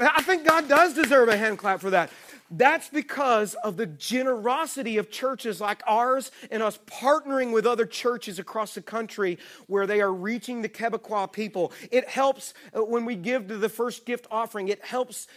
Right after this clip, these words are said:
it's gonna go towards also, uh, us building, uh, a, a home for a disabled veteran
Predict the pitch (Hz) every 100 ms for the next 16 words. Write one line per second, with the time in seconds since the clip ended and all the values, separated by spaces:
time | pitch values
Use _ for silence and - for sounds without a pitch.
0 | 190 196 - 240 170 247 262 - 240 220
1 | 220 226 247 - 233 196 - - 196 202
2 | 202 220 170 147 226 254 226 202 185 -
3 | - 190 202 202 196 202 190 190 170 -
4 | 262 254 196 170 208 170 220 233 254 240
5 | 226 170 220 233 226 208